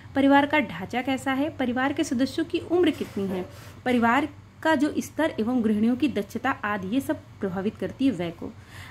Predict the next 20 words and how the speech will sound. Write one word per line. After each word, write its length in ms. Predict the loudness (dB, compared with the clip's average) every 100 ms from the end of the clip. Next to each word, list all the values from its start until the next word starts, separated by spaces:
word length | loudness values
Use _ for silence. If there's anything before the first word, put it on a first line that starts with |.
| -2
आय 220 | 4 4
का 140 | 4 4
वह 260 | 4 4
भाग 200 | 4 4
जो 140 | 4 2
आवश्यकताओं 640 | 0 -2 -2 -4 0 0
की 120 | 0
पूर्ति 440 | -2 2 2 4 2
हेतु 300 | 0 -6 -6 -4
उत्पादक 640 | -4 0 2 4 2 2
कार्यों 360 | 0 2 4 6
में 200 | 4 0 -6 -6 2
निवेशित 480 | 4 4 2 0 0
किया 220 | -2 2 4
जाता 300 | 2 -2 -4
है 100 | 0
वही 180 | 4
बचत 340 | 4 2 -6 -8
कहलाता 380 | -10 -12 -14 -12
है। 340 | -12 -12 -16